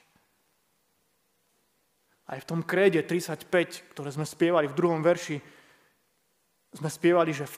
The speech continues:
Krista, ktorý Otca zjavil slovom, činom. A toto je, bratia a sestry, podstata Vianoc, Vianočných sviatkov. Že Boh sa v Kristovi zjavuje ako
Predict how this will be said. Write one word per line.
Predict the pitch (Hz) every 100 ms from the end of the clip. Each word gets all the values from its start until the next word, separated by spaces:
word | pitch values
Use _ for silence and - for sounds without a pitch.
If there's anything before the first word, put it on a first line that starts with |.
| -
Krista, | 208 214 - 220
ktorý | 208 - 165 170 -
Otca | 185 214 - 208 196 196 202 - _
zjavil | 131 127 147 160 165 160 156
slovom, | - - 147 151 160 156 156
činom. | - - 170 131 - - _ _ _ _ _ _ _ _ _ _ _ _ _ _ _ _ _ _ _ _ _ _ _ _ _ _ _ _ _ _
A | -
toto | - 214 220
je, | 208 180
bratia | 185 190 180
a |
sestry, | 208 190 190
podstata | 175 190 - 214 196 185
Vianoc, | 151 175 175 156 135
Vianočných | 156 170 180 - -
sviatkov. | - 165 151 - - - - _ _ _ _ _ _ _ _ _ _ -
Že | 151 139
Boh | 147 226 247 -
sa | - 180
v | - -
Kristovi | - 180 190 - 226 202
zjavuje | 175 147 156 165 185 185
ako | - 160 156 139 -